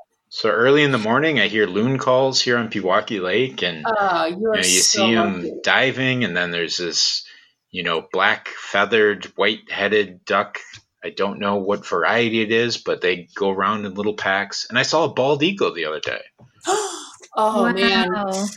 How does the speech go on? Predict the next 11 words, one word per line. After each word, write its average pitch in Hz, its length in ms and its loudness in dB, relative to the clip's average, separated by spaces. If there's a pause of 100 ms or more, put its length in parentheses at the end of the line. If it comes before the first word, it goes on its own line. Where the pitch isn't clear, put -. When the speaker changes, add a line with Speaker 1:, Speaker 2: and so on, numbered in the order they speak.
Speaker 1:
Yeah. 117 600 0
Speaker 2:
That - 60 0
Speaker 1:
I - 40 0 (100)
Speaker 2:
is 214 180 -2
Speaker 1:
mean, 220 100 4
it's 202 260 2
just, 214 240 0
Speaker 2:
so 175 340 -2 (160)
Speaker 1:
it's - 160 -8
crazy. 202 400 0
Speaker 2:
cool. 196 220 -4